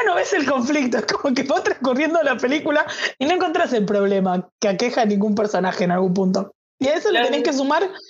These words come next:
Speaker 1: que como no sabes el problema, no sabes cómo resolverlo, <laughs> entonces estás como
Speaker 2: Claro.
Speaker 1: atrapado.
Speaker 2: ¿Cómo se va a resolver esto? No sé. Igual convengamos que le dimos clic a esa película por protagonista.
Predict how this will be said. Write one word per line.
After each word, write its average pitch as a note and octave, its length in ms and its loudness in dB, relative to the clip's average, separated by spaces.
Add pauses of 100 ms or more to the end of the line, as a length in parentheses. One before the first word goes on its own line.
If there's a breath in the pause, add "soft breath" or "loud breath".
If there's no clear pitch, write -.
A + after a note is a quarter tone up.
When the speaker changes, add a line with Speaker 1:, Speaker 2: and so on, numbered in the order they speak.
Speaker 1:
que F#3+ 100 -2
como G3+ 200 2
no C#4+ 160 2
sabes E4 320 0
el B3+ 100 2
problema, B3 440 2
no C#4+ 100 0
sabes E4 360 0
cómo D4+ 180 0
resolverlo, G#3+ 760 0
<laughs> - 80 -10
entonces - 320 -4
estás - 240 -2
como C#4+ 260 0
Speaker 2:
Claro. F4 500 0
Speaker 1:
atrapado. C#4+ 760 0 (120)
Speaker 2:
¿Cómo F#4+ 220 0
se C4 80 2
va B3+ 100 4
a B3+ 40 2
resolver A3+ 420 2
esto? A3 180 0
No A3 220 0
sé. F4 380 0 (400)
Igual A3 340 2
convengamos A3 580 0
que G#3 80 2
le F#3 140 4
dimos G#3 340 0
clic F#3 220 0
a F#3 100 4
esa G3+ 180 -2
película F3+ 380 0
por D#3 140 0
protagonista. D3 500 -2